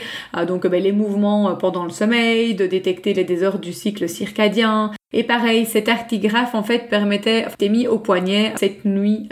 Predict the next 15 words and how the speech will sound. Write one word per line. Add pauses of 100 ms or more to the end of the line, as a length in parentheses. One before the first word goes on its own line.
d'affilée. (880)
Pareil,
hein,
exactement
en
même
temps
que
le
questionnaire
que
les
parents
devaient
remplir.